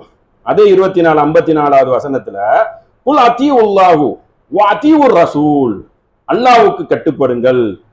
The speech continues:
அல்லாஹ்வை தூதருக்கு கட்டுப்படுங்கள் என கூறுவீராக. "ஃப இன் தவல்லு." அவர்கள் புறக்கணித்தால்,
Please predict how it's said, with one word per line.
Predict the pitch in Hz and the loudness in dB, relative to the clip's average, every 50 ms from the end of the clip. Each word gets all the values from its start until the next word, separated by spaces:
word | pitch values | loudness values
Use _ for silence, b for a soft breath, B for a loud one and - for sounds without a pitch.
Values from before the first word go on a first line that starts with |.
| _ _ _ _ _ | _ _ _ _ _
அல்லாஹ்வை | - 123 170 202 202 196 185 170 156 - | -4 -2 0 2 2 2 2 2 0 0
தூதருக்கு | - 214 277 262 262 247 247 - 214 214 | -2 -2 0 2 2 2 2 2 -2 -2
கட்டுப்படுங்கள் | - 175 - - - - - 143 135 135 135 131 135 127 120 | -2 -2 -2 0 -4 -2 -2 -2 -2 -2 0 0 -2 -2 -2
என | 127 156 196 | -4 -4 -6
கூறுவீராக. | - - 165 190 208 214 185 170 151 143 127 139 - 113 117 120 123 120 120 110 98 90 - _ _ _ _ _ _ _ | -6 -2 -2 -2 0 0 0 0 2 2 2 0 0 -2 0 0 0 0 0 0 -2 -4 -8 _ _ _ _ _ _ _
"ஃப | 202 - - | -6 -4 -2
இன் | 208 233 247 220 | 0 -2 -2 0
தவல்லு." | - 247 226 196 202 214 233 226 233 247 240 233 208 - - - _ | 2 2 2 4 2 2 2 2 4 4 4 4 2 0 -4 -10 _
அவர்கள் | 117 127 156 175 175 170 160 143 156 147 139 131 110 - _ | -2 0 2 2 2 2 2 2 2 0 0 -4 -6 -10 _
புறக்கணித்தால், | 143 165 208 247 233 - - 202 165 143 135 - - 117 117 120 139 175 226 240 220 - | -2 0 2 2 0 0 0 0 0 0 -2 -4 -4 -2 0 2 2 2 2 0 -2 -6